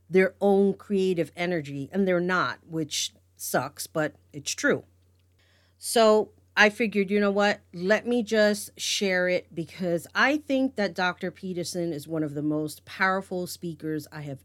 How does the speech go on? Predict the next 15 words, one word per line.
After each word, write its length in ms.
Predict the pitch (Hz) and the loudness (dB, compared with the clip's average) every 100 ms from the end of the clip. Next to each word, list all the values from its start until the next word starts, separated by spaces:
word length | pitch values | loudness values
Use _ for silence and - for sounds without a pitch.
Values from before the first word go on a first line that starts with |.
| _ | _
ever 440 | 170 165 170 175 - - _ _ | -4 0 0 -2 -4 -20 _ _
heard 600 | - - 190 165 151 147 - | -14 -2 2 2 2 -2 -6
in 480 | 165 156 147 143 139 _ _ _ _ _ | -4 -2 -2 -6 -10 _ _ _ _ _
the 160 | 160 185 | 0 0
world 480 | 156 175 170 175 156 | 2 4 4 4 0
of 200 | 147 139 | -2 -4
psychology. 1000 | - - 151 143 - 151 147 139 131 - _ _ _ _ _ _ 214 | -12 -4 -4 -4 -4 -2 -2 -6 -10 -18 _ _ _ _ _ _ 2
And 160 | 220 | 6
I 100 | 220 | 6
know 280 | 240 277 320 | 6 4 4
that 160 | 277 233 | 4 2
a 60 | |
lot 260 | 214 220 220 | 2 4 2
of 80 | 214 | 0
people 580 | - 208 214 202 202 | -4 -4 0 0 0